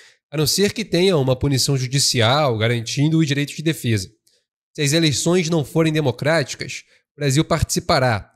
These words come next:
e assistirá às eleições. Quero que as eleições sejam feitas igual no Brasil. Assim, a democracia continua." Ele também falou sobre o fato da candidata Maria Corina Machado, líder da oposição venezuelana,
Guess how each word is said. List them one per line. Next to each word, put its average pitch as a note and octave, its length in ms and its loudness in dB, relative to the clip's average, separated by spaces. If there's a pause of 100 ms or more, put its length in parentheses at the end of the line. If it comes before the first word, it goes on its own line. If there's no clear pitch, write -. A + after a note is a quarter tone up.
(160)
e - 80 -8
assistirá D#3 680 0
às D#3 160 -2
eleições. D3+ 600 -2 (560)
Quero E3+ 140 0
que F#3 80 -2
as E3 100 0
eleições F3 540 2
sejam E3 240 0
feitas D#3+ 420 0
igual D3 180 0
no D#3 80 0
Brasil. A#2 440 0 (440)
Assim, D3+ 640 0
a C#3+ 80 -4
democracia C#3+ 760 0
continua." A#2+ 520 -2 (880)
Ele E3 120 -4
também G3 180 0
falou D3 720 0 (140)
sobre D#3+ 260 0
o E3+ 60 2
fato D3+ 480 -2
da A#2+ 120 0
candidata C3+ 640 0
Maria C3 260 0
Corina D3 340 0
Machado, B2+ 800 0
líder B2+ 400 2
da A#2 100 0
oposição A#2 540 0
venezuelana, A#2 720 0